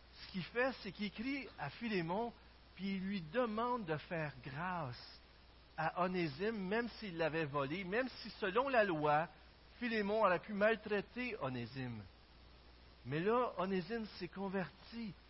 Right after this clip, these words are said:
Il a une nouvelle identité. Il est une nouvelle personne. Il est son frère. Alors là, Paul, plutôt de le forcer parce qu'il était apôtre, il dit, « C'est pourquoi, malgré toute la liberté que le Christ me donne de te prescrire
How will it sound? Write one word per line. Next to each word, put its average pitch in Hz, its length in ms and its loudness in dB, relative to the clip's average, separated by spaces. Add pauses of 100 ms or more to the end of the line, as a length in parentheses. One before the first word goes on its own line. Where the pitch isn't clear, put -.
(120)
Il 147 120 -4
a 190 100 2
une 185 180 0
nouvelle 226 380 0
identité. 202 760 -4 (380)
Il 151 120 -4
est 185 140 2
une 180 180 -2
nouvelle 208 380 0
personne. 214 560 -4 (160)
Il 170 200 -4
est 202 100 0
son 220 220 -4
frère. 240 560 -4 (640)
Alors 175 280 4
là, 220 220 6 (160)
Paul, 233 480 6 (320)
plutôt 208 280 -4
de 185 100 4
le 160 80 4
forcer - 560 -4
parce 180 200 -2
qu'il 170 120 -4
était 165 140 -4
apôtre, 175 560 -2 (340)
il 151 140 -2
dit, « 175 380 -4 (220)
C'est 170 140 -4
pourquoi, 202 360 0
malgré 156 340 2
toute 214 160 -8
la 196 80 0
liberté 160 480 -4
que 170 120 -8
le 143 120 0
Christ - 280 -6
me 151 120 -4
donne 170 260 -2
de 143 100 -4
te 147 120 -6
prescrire 156 640 -4